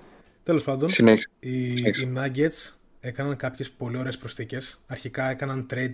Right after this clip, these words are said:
Speaker 1: τον Will Barton, που επιτέλους θα τον δούμε με άλλη φανέλα μετά πάρα πολλά χρόνια. Και τον Monte Morris, όπου εκεί πέρα έχουν τον Bones Hyland, άρα δεν χρειάζεται τον Monte Morris. Και πήραν πίσω τον, ε, Ish Smith, ο οποίος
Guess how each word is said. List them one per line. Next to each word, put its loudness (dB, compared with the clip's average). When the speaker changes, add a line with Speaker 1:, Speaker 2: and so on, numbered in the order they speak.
Speaker 1:
τον -6
Will -4
Barton, -2
που -8
επιτέλους -6
θα -10
τον -8
δούμε -6
με -6
άλλη -6
φανέλα -8
μετά -8
πάρα 2
πολλά -8
χρόνια. -8
Και 2
τον 2
Monte 6
Morris, 6
όπου 2
εκεί -2
πέρα 2
έχουν 0
τον -2
Bones -2
Hyland, -2
άρα -2
δεν -4
χρειάζεται -6
τον -6
Monte -6
Morris. -4
Και 0
πήραν 4
πίσω 2
τον, 0
ε, -2
Ish 0
Smith, 2
ο -4
οποίος -2